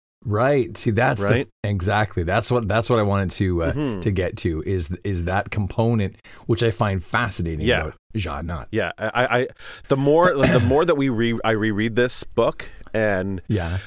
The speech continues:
Speaker 2: like, kind of really pull apart these little Jah Anat morsels that we,
Speaker 1: Yeah.
Speaker 2: like, last episode, last episode we had that moment where one of the Spren talked,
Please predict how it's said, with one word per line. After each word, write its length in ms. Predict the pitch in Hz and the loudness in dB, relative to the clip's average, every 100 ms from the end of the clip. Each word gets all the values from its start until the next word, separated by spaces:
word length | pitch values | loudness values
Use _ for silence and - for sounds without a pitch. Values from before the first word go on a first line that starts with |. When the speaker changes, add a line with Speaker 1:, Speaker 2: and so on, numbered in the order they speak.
| - | -2
Speaker 2:
like, 160 | 120 | -2
kind 200 | - 170 | 0 -2
of 180 | 180 107 | -2 -2
really 260 | 113 160 170 | 0 2 2
pull 460 | - - 143 143 135 | 0 0 4 4 4
apart 420 | - - 127 - | 0 0 0 0
these 180 | 117 92 | -4 0
little 220 | 120 117 | 0 0
Jah 300 | 98 107 107 | 2 2 2
Anat 260 | 104 104 107 | 2 -2 0
morsels 720 | 107 110 - 143 151 151 - | -2 -2 0 -2 -2 -4 -2
that 160 | 123 | -2
we, 260 | 135 143 135 | 0 0 0
Speaker 1:
Yeah. 240 | 113 107 98 | 0 0 2
Speaker 2:
like, 100 | 107 | 2
last 340 | 117 120 - - | 4 2 2 -4
episode, 400 | 120 - - 110 | -6 -4 -6 -4
last 300 | 104 107 - | -2 -2 -2
episode 400 | 113 - 110 98 | -4 0 0 0
we 100 | 98 | 0
had 220 | 98 92 | 0 0
that 160 | 92 92 | -2 -2
moment 300 | 95 98 90 | -4 -4 -4
where 300 | 95 90 90 | -4 -2 -2
one 140 | 98 | -2
of 80 | 87 | -4
the 120 | 92 | -6
Spren 600 | - - - 101 101 95 - | -4 -8 -4 -2 -2 -4 -8
talked, 480 | - 107 - - | -2 -2 -2 -14